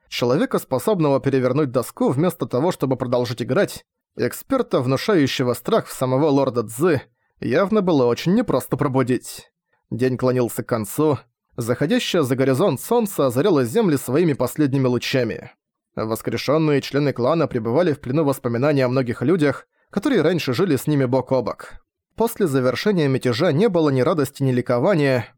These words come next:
Вместо этого все члены клана тяжело вздыхали. И если простые члены клана пребывали в подобном настроении, то Фан Вэй и подавно. Их чувства разделяли Фан Яньсюй, Фан Шоу Дао и Фан Дань Юнь,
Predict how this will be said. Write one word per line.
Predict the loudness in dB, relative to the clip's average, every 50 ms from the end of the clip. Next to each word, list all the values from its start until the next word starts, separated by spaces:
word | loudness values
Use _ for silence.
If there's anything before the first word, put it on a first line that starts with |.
| _ _ _ _
Вместо | -8 -4 -2 -4 -2 -2 -4 -4
этого | -2 -2 -2 0 0 0 0 2 0
все | -2 -4 -6 -6 -6
члены | -4 -4 -2 -2 -2 -2
клана | 0 0 0 2 2 0
тяжело | 0 -2 -2 0 2 2 2 0
вздыхали. | -2 -2 -4 -2 0 0 0 0 0 -2 -4 -8 -12 -18 _ _ _ _ _ _ _ _
И | -4 -2
если | 0 0 0 0 0 -2
простые | 0 0 0 -2 -2 -2 0 2 2 2
члены | 0 0 -2 -2 -2 0
клана | 0 0 0 0 0 0
пребывали | 0 -2 -2 0 0 0 0 0
в | 0
подобном | -2 -2 -2 -2 -2 -2 -2 -2
настроении, | -2 -4 -4 -4 0 0 2 2 2 2 2 2 0 0 -2 _ _ _ _
то | -2 0 0 0
Фан | 2 0 0 2 2
Вэй | 2 2 4 4 2
и |
подавно. | 2 0 0 2 2 2 2 0 -2 -6 -8 -10 -12 -16 _ _ -20 _ _ _ _ _ -2
Их | -2 0 0 -2 -2
чувства | -2 0 0 0 0 -2 0 2
разделяли | 2 0 2 0 2 2 4 4 2 2
Фан | 0 0 -2 0
Яньсюй, | 0 0 0 -2 -4 -4 -2 0 2 2 2 2 0 -4 _ _
Фан | -4 -2 -2 0 0
Шоу | 0 0 0 0 0 0
Дао | 0 2 2 2 2 2 0 -2 -6 _ _ _ -2
и | 0 0 0
Фан | 0 0 -2 0 0 0
Дань | 0 -2 -2 -2
Юнь, | 0 0 0 2 0 -2